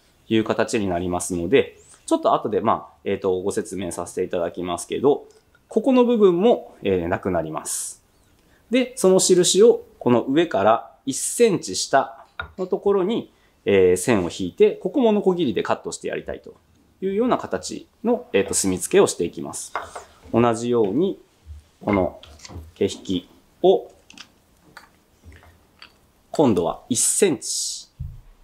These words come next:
に合わせてやります。で、グッグッグッと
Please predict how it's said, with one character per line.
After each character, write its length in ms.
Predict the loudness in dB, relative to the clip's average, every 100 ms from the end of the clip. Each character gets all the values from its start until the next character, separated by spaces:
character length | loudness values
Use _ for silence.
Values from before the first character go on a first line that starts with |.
| _ _ _ _ _ _ _ _ -6
に 260 | -2 -2 -2
合 100 | 0
わ 120 | 0
せ 140 | -2
て 320 | -2 4 2 2
や 120 | -12
り 140 | -12 -12
ま 140 | -12
す。 280 | -12 -12 -18 -20 _ _ _ -20 _ _ 2
で、 200 | 2 2 -2 -20 -4
グ 220 | 2 2 0
ッ 160 | 0
グ 200 | 4 4 0 -2
ッ 20 |
グ 100 | 0
ッ 80 | 0
と 180 | -6